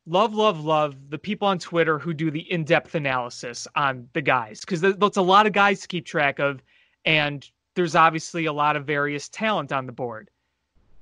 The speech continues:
I just think that baseball is a pretty big crapshoot when it comes to the draft.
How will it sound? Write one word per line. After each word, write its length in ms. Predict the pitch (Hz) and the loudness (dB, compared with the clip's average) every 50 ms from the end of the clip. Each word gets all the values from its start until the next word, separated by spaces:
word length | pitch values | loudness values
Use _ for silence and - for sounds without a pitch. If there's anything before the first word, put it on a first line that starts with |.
| - - - _ _ - - - | -20 -20 -20 _ _ -10 -2 0
I 140 | 175 170 - | 2 2 2
just 320 | - - 180 - - - | 2 -2 -6 -6 -6 -6
think 320 | - 165 151 147 135 - | -4 -2 -2 -2 -4 -4
that 280 | 143 156 143 139 131 123 | -2 0 0 0 0 0
baseball 640 | 160 170 214 220 - - - 175 156 147 143 143 - | 0 0 0 0 -4 -6 -2 0 0 0 0 0 -2
is 160 | - 165 143 | -4 -6 -6
a 60 | 160 147 | -6 -8
pretty 260 | - - - 240 214 | -6 -4 -4 -2 0
big 200 | 165 180 156 127 | 0 0 -2 -2
crapshoot 580 | - - - 196 190 180 - - - - 151 | -4 -2 2 2 2 2 0 -2 -6 -6 -6
when 180 | 139 139 147 143 | -6 -6 -8 -10
it 40 | 143 | -8
comes 300 | - - 156 143 127 - | -6 -6 -8 -8 -8 -10
to 60 | - | -12
the 100 | 127 131 | -14 -12
draft. 540 | 117 - 139 120 113 - - - - - | -8 -6 -6 -6 -6 -8 -12 -14 -18 -20